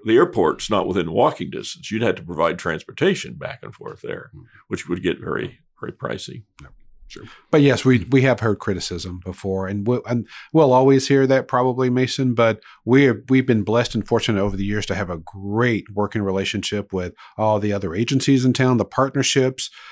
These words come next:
Speaker 3: the city, the city agencies. So, you know, I, I think we, we have a, a reputation of being, um, someone who, an organization who is looking to solve problems, uh, and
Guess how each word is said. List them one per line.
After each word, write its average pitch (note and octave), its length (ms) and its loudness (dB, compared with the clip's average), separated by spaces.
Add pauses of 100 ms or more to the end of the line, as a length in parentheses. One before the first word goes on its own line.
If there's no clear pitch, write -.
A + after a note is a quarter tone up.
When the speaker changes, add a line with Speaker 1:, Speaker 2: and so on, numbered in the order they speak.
(100)
Speaker 3:
the G2+ 80 -6
city, C3 480 4
the G2 140 -6
city B2 300 2
agencies. C3 640 2
So, A2 360 2 (260)
you B2+ 80 0
know, A2+ 100 2
I, B2 220 2
I B2 60 2
think F#3 360 2
we, C3+ 360 4 (100)
we C3 200 2
have A#2 180 2
a, G#2 180 0 (240)
a A#2 80 -4
reputation A#2+ 760 0 (320)
of G#2+ 420 -2
being, A2+ 500 -2
um, G2+ 460 -8 (140)
someone B2+ 500 2
who, A#2 160 -2
an A2+ 100 0
organization A#2 680 0
who A2 180 -2
is G2+ 100 -4
looking A#2+ 380 0
to A2 140 -6
solve G#2+ 340 0
problems, G2+ 720 -2 (420)
uh, G2+ 360 -2
and G2+ 540 -6